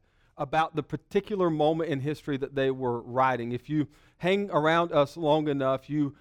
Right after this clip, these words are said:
begin to pick up on the idea, whether we state it or not, that context is king. Context, how we usually think of that, is the words that come just before or just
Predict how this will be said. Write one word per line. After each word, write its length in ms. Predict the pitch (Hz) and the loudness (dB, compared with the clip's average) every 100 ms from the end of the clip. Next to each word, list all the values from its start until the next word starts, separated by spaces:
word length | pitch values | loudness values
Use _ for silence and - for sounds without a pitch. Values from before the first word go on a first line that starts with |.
| _ | _
begin 240 | 139 147 190 | -2 0 0
to 60 | |
pick 220 | 180 160 170 | -2 -2 -2
up 160 | 160 | 0
on 140 | 160 156 | 0 0
the 120 | 151 | 0
idea, 300 | 139 135 143 | 0 0 -2
whether 260 | 151 143 | 0 -4
we 160 | 135 135 | -2 -4
state 360 | 127 - 180 175 | -6 -2 0 0
it 100 | 143 | -2
or 100 | 131 | -2
not, 340 | 143 139 123 | 0 -2 -2
that 140 | 131 | -10
context 640 | - 160 156 156 147 117 - | -6 -4 -4 -2 -4 -6 -12
is 260 | 123 107 _ _ | -12 -12 _ _
king. 380 | - 160 120 113 - _ _ _ _ | -6 -4 -4 -8 -18 _ _ _ _
Context, 520 | - 185 190 180 160 | 0 0 2 0 0
how 140 | 170 160 | 0 0
we 140 | 151 | 0
usually 340 | 147 170 170 156 | -2 -2 -2 -6
think 240 | 156 147 | -6 -6
of 100 | 135 | -2
that, 280 | 135 135 143 | 2 2 0
is 400 | 139 135 127 - _ _ - | -2 -2 -6 -14 _ _ -6
the 80 | |
words 360 | 147 165 170 143 | 2 6 4 2
that 160 | 156 - | -4 -2
come 300 | 165 151 135 | -2 -2 -2
just 340 | 147 175 - | -4 -4 -4
before 400 | 160 - 170 170 | -6 -4 -2 -2
or 140 | 147 131 | -2 -4
just 260 | 147 135 | -4 -6